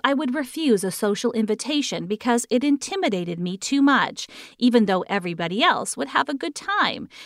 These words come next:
and I probably would have too, if I could have just mustered the courage to initiate conversations,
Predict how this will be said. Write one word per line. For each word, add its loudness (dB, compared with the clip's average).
and 4
I 6
probably 2
would -2
have 0
too, -2
if 2
I 4
could 0
have -2
just 0
mustered 0
the -6
courage -2
to -2
initiate 2
conversations, -2